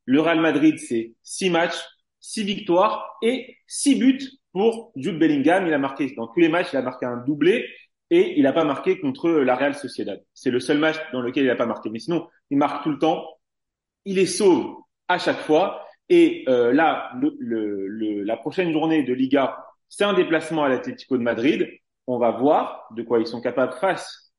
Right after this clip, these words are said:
à ce club et dans ce derby si important en Espagne. Et leur, leur prochain match de Ligue des Champions, c'est contre l'équipe dont tu portes le maillot, c'est à Naples. Et là, ça sera l'autre grand test. Donc,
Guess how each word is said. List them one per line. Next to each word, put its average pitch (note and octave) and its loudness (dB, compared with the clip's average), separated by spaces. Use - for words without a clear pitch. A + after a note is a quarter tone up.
à B2+ 0
ce - -4
club C3 2
et A#2 0
dans B2 -6
ce - -10
derby C#3+ 0
si - -6
important B2 -4
en A2+ -4
Espagne. F3+ -2
Et F#3+ 4
leur, F#3 0
leur G#3 -2
prochain F#3+ -6
match E3 -4
de C3+ -8
Ligue B2+ -4
des B2+ -8
Champions, F3+ -6
c'est - -2
contre F3+ -2
l'équipe D#3+ 0
dont C#3+ -2
tu E3 -8
portes D3+ -2
le C#3+ 0
maillot, C3+ 4
c'est - -2
à D#3 4
Naples. D3+ 0
Et E3 0
là, G3+ 4
ça E3 -2
sera G3+ -2
l'autre F#3 0
grand D3+ 0
test. A3+ -6
Donc, C#3+ -4